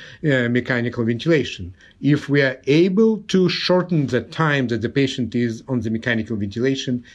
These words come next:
it means the drug works. And I would like to say that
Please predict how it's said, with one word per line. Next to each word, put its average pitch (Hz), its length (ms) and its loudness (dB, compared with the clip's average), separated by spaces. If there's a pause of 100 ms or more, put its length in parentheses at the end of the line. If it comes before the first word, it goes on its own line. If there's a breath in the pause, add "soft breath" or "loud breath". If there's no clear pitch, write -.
it - 180 -6
means 135 420 0 (100)
the 131 100 0
drug 101 440 -4
works. 104 500 -8 (540 loud breath)
And 156 300 0
I 156 140 2
would 156 120 0
like 247 240 2
to 220 100 0
say 202 340 0
that 123 360 0